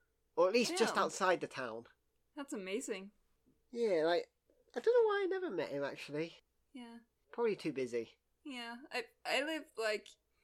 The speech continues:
Speaker 2: just outside the city where, like, a famous, uh, Danish pop si-, pop singer or something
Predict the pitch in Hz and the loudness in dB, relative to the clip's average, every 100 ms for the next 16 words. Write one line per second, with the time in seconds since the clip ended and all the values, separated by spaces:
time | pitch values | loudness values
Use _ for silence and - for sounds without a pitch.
0 | _ _ - 226 226 226 214 220 208 208 | _ _ -14 -2 -2 0 -4 -2 -4 -4
1 | 208 208 208 - 214 208 220 220 202 196 | -6 -4 -4 -6 -6 -6 -6 -8 -4 -2
2 | 190 190 185 190 185 220 - _ _ - | -2 -4 -4 -4 -4 -8 -10 _ _ 0
3 | 208 208 214 208 - - 190 196 196 190 | 0 0 -2 -2 -4 0 2 0 -2 -6
4 | 196 208 - 196 - - - 139 - 107 | -4 -6 -4 -8 -6 -10 -8 -10 -10 -14
5 | - - - _ - 208 - 240 214 208 | -18 -20 -20 _ -4 -2 0 0 0 0
6 | 220 247 226 226 233 | 0 0 0 0 -2